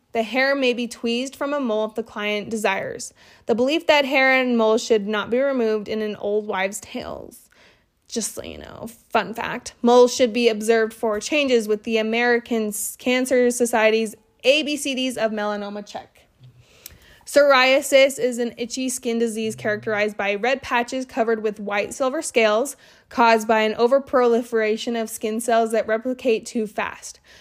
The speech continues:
Psoriasis is us-, usually found in patches on the scalp, elbows, knees, chest, and lower back.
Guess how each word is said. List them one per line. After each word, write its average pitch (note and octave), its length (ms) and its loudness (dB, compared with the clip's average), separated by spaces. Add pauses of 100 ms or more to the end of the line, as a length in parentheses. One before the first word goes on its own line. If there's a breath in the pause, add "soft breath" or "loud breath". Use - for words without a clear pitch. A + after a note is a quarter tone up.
(220 soft breath)
Psoriasis C4 680 4
is C#4+ 180 -2
us-, C4+ 300 0
usually C#4 380 0
found A#3 280 2
in A#3 120 2
patches A3+ 400 -2
on C4 140 0
the D#4 60 -6
scalp, A3+ 520 -4 (200)
elbows, B3 460 4
knees, A#3+ 320 0
chest, A3+ 400 0
and A#3 140 0
lower G#3 260 0
back. - 400 -10